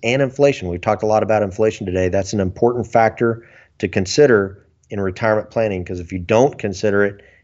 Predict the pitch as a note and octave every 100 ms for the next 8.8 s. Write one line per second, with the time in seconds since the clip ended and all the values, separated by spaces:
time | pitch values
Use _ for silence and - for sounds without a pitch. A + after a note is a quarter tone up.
0 | _ G#2+ G#2 - B2+ A#2 A#2+ - - A#2+
1 | A2 G#2 G2 G2+ F#2 G#2 A2 G#2+ G2+ F#2+
2 | - G2 F2+ F#2+ F2+ G2+ F#2 G2 F#2 F#2+
3 | E2+ - G2 F#2 F2 - G#2 F#2 F2+ -
4 | F#2 F2+ F2 - F#2+ F#2+ F#2+ E2 D#2+ -
5 | - - - G#2 A2 A2 A2+ - A#2+ A2
6 | G#2+ F#2+ G#2 A2 G#2 G2+ - A2 A#2 G#2+
7 | A2 G#2+ A2 A#2 G#2 G2+ F#2 F2 G#2 G#2+
8 | A#2 B2+ A#2+ A#2 G#2+ G2+ F#2+